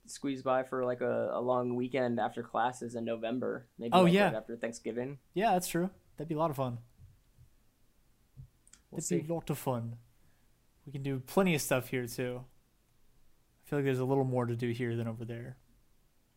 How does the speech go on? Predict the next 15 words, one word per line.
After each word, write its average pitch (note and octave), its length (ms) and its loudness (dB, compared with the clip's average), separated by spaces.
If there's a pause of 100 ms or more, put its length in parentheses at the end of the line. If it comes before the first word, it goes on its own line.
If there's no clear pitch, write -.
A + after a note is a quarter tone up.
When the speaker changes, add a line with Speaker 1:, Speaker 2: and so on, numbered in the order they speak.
(320)
Speaker 2:
Outdoor, C3 540 4 (340)
outdoors-wise. A#2+ 1160 -2 (2000)
Just C3+ 220 -6
Speaker 1:
Maybe. B2+ 80 -8
Speaker 2:
'cause, B2 240 -4
Speaker 1:
Yeah, - 80 -4
Speaker 2:
just, C#3+ 240 -6
Speaker 1:
probably. D3 220 -4
Speaker 2:
just, F3 220 -6
just F3 140 -6
'cause F3+ 160 2
you're C#3 100 4
in A#2+ 60 0
a A#2 60 -2
city. A#2 360 -4